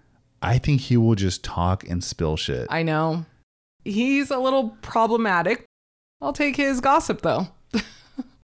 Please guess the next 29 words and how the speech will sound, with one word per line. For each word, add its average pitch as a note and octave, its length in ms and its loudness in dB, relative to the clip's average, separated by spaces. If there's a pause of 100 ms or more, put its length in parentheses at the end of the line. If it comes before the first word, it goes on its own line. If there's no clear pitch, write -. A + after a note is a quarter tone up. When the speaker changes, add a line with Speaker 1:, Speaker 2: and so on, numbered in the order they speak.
(380)
Speaker 2:
They A3 100 0
kinda C#4 260 0
get A#3+ 240 0
into A3+ 300 -4
the G#3 100 -6
topic G3 440 0
of F3 160 2
all D#3+ 240 2
the D#3 80 0
kids E3+ 440 -2
having E3 300 -2
issues D3+ 440 -2
with D3 240 0
Robin D#3 420 2
and D#3 140 2
Cody. C#4 540 2
And A3+ 240 0
then D4 380 0
the A3 260 -2
first D4 480 -4
gem G3+ 400 2
he F#3+ 200 0
dropped F3 360 2
in F#3 80 0
this E3+ 140 -2
conversation, E3 1000 -2 (280)
which F#3 200 0
Christine G#3 420 0
quickly G3 800 0